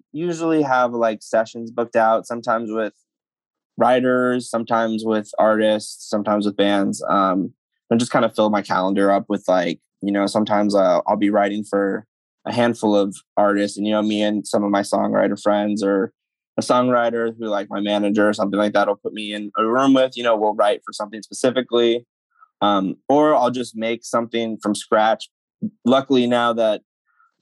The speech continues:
really, really glad that I did all those years of producing bands and stuff like, and because now that, you know, rock is back in with ma-, in the mainstream mu-, again, uh,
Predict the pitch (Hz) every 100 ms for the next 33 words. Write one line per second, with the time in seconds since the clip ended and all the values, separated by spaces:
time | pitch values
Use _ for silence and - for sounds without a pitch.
0 | _ _ 120 143 160 147 135 139 127 120
1 | 123 120 113 107 113 113 110 113 113 104
2 | 107 104 104 107 107 104 98 107 110 107
3 | 107 107 107 107 104 104 104 101 104 104
4 | 98 - _ - 101 90 - _ _ _
5 | - 117 107 123 110 104 101 - - _
6 | _ _ - 117 117 110 104 98 _ _
7 | _ _ _ _ _ - 113 107 95 -
8 | 113 110 110 110 101 104 107 104 107 95
9 | - 107 104 104 - 104 101 90 98 113
10 | 127 - 104 101 104 - 101 98 98 107
11 | _ _ - 101 98 90 80